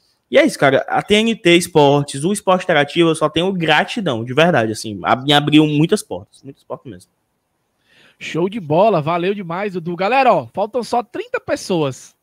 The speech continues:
Speaker 2: trinta pessoas se inscreverem aqui pra gente bater os doze mil inscritos. Ajuda a gente, continua compartilhando, continua se inscrevendo pra gente alcançar essa marca hoje. Ajuda a gente aí,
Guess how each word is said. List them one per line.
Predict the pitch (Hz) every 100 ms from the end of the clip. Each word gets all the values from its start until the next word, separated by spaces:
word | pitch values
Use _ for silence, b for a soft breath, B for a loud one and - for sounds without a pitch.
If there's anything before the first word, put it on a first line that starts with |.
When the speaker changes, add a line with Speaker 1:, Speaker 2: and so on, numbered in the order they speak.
| _
Speaker 2:
trinta | - 277 392 587
pessoas | - 247 - 233
se | 233
inscreverem | 208 214 196 202 190
aqui | 196
pra | 214
gente | 214 202
bater | 202 185 185 190 - b b -
os | 233 294
doze | 185 240 220 220
mil | 202
inscritos. | 190 - 180 180 196
Ajuda | 185 208 254
a | 214
gente, | 160 190 202
continua | 196 - 226
compartilhando, | 226 214 220 190 - 165 190 190
continua | 190 185 208
se | 208
inscrevendo | 202 - 196 160 175 190 - b b
pra | 180 185
gente | 196
alcançar | 208 202 190 196
essa | 196 196
marca | 185 214 214 240 -
hoje. | 208 214 208 175 156
Ajuda | 170 165 202
a | 202
gente | 185 190 180
aí, | 170 196